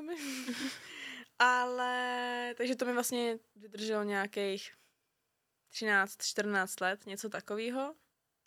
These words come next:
A mezi tím jsem ještě vlastně zkusila gymnastiku,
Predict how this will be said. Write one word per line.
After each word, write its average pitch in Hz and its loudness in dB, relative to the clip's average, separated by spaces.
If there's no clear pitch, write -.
A 196 0
mezi 269 4
tím 262 2
jsem 269 4
ještě 269 4
vlastně 254 6
zkusila 233 4
gymnastiku, 226 0